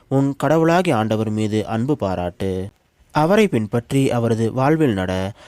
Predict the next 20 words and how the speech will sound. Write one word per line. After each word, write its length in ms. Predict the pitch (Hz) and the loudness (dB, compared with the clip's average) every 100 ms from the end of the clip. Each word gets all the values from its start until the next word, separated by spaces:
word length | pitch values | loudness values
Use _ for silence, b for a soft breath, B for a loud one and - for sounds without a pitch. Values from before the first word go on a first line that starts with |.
| B | B
அவரது 480 | - 131 139 135 135 | -2 2 4 4 2
கட்டளைகளையும் 800 | 151 143 190 160 101 101 131 131 117 | 2 0 2 4 2 0 -2 -4 -2
நியமங்களையும் 760 | 110 113 117 120 120 127 127 135 B B - | -2 0 0 0 0 0 -2 -4 B B -2
முறைமைகளையும் 680 | 135 196 202 170 123 117 131 | 2 2 4 2 2 0 0
கடைப்பிடி. 600 | 95 92 - 95 98 98 - | -2 -4 -4 -4 -4 -4 -6
அப்போது 480 | - 151 208 214 202 | -4 0 2 4 4
நீ 160 | 127 107 | 4 0
வாழ்வாய், 640 | 110 113 117 131 131 - | 0 0 2 2 2 2
நீ 200 | 131 127 120 | 0 0 0
பழுகுவாய். 680 | 123 143 131 98 98 95 101 B B - | 2 4 4 0 -2 -4 -8 B B -2
நீ 300 | 143 143 139 | 4 4 4
உடைமையாக 560 | 147 175 190 190 196 180 | 2 2 4 2 2 2
கொள்ளப்போகும் 500 | 110 110 - 110 107 | 2 0 0 0 0
நாட்டில் 500 | 101 113 - 131 127 | 0 0 2 2 2
உன் 220 | 120 120 | 0 -4
கடவுளாகிய 560 | 117 131 147 156 165 120 | 0 2 2 4 4 2
ஆண்டவர் 280 | 101 101 101 | 0 -2 -2
உனக்கு 380 | 101 98 107 - | -4 -2 -4 -2
ஆசி 340 | 113 127 135 | -2 0 0
வழங்குவார். 580 | 98 92 92 92 92 | -2 -4 -4 -4 -2